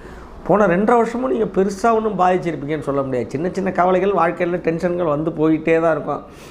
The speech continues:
மேடு பள்ளங்கள், ஏன்னா தினமும் மாறுற கோள் சந்திரன் இருக்கு, செவ்வாய் மாத கோள் இருக்கு, புதன் மாத கோள் இருக்கு,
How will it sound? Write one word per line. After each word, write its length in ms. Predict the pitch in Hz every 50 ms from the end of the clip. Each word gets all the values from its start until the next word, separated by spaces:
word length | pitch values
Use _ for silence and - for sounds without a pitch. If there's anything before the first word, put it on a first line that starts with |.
| - - - -
மேடு 300 | - 156 180 202 202 196
பள்ளங்கள், 320 | 160 175 175 175 165 165 160
ஏன்னா 500 | 147 143 160 180 180 180 185 190 180 147
தினமும் 460 | 143 156 170 180 190 202 202 196 196
மாறுற 360 | 190 190 190 180 185 185 -
கோள் 300 | 185 185 190 196 190 185
சந்திரன் 480 | 185 170 175 175 170 - - 190 185 180
இருக்கு, 500 | 180 - - - 185 185 185 185 - - - - - - - - - - - - -
செவ்வாய் 540 | - - - - 165 165 165 180 202 202 202
மாத 320 | 170 160 165 185 190 202 185
கோள் 240 | 165 180 190 180
இருக்கு, 560 | 180 180 175 - 180 190 196 190 190 - - - - - - -
புதன் 280 | 147 160 180 208 190 196
மாத 280 | 175 170 180 185 202
கோள் 260 | 175 165 180 190 180
இருக்கு, 560 | 180 175 165 - 175 180 185 190 - - -